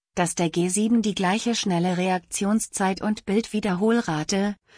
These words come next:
das stark gekrümmte Display und die Gesamtleistung des G neun liefert,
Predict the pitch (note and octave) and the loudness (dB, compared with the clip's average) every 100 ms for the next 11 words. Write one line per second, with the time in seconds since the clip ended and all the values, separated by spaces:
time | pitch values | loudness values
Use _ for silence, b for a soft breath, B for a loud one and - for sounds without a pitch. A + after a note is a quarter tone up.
0 | B B B - F#3+ - - D#3 D#3+ E3+ | B B B -2 -2 -2 -2 -2 -2 -6
1 | - G3 A3 C4 B3 G3+ F3+ - G3+ G3 | -4 2 2 2 0 0 -4 -2 0 0
2 | A3+ A3 A3+ G#3 F3+ F3 G#3 - D#3+ D#3 | 2 0 0 0 0 0 0 0 -2 -2
3 | - G3 G#3 F3+ - - E3+ G3 F#3+ G#3+ | -2 0 0 0 -2 0 2 2 2 2
4 | A3 F3+ - E3 F3 - | 2 0 0 -2 -2 -6